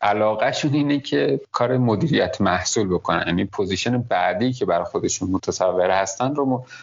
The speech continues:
مدیریت محصول می‌دونن و سعی می‌کنن اشتراکات زیادی پیدا بکنن بین مدیریت محصول و طراحی در حقیقت محصول.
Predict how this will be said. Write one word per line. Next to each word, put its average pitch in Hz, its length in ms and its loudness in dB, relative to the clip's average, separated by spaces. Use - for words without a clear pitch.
مدیریت 101 480 2
محصول 98 500 0
می‌دونن 95 640 0
و 113 120 0
سعی 147 300 -2
می‌کنن 147 520 0
اشتراکات 120 760 0
زیادی 113 520 4
پیدا 90 420 0
بکنن 87 580 0
بین 95 600 2
مدیریت 95 640 2
محصول 95 760 0
و 120 140 0
طراحی 90 800 0
در 82 240 -2
حقیقت - 440 -4
محصول. 90 420 0